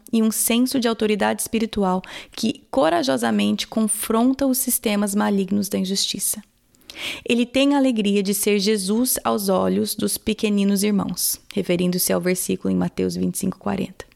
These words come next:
À medida que o seguidor passa a conhecer mais a Deus e a si mesmo,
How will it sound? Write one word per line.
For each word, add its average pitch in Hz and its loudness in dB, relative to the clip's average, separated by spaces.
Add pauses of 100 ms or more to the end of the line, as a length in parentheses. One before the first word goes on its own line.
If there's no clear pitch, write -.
(760)
À 226 0
medida 247 2
que 302 -2
o 269 -2
seguidor 196 0
passa 233 0
a 208 -2
conhecer 190 0
mais 190 2
a 311 2
Deus 214 2
e 208 0
a 190 0
si - -2
mesmo, 185 0